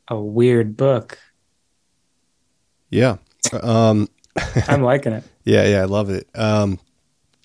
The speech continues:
Speaker 2: we should start with a little intro here. Uh, yes, Happy New Year. Um, this is our first episode of twenty twenty-four,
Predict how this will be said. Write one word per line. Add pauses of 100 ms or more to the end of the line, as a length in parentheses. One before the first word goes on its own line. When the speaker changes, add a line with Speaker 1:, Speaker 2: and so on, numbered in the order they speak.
(320)
Speaker 2:
we
should
start
with
a
little (840)
intro
here.
Uh,
yes, (100)
Happy
New
Year. (180)
Um,
this
is
our
first
episode
of
twenty
twenty-four,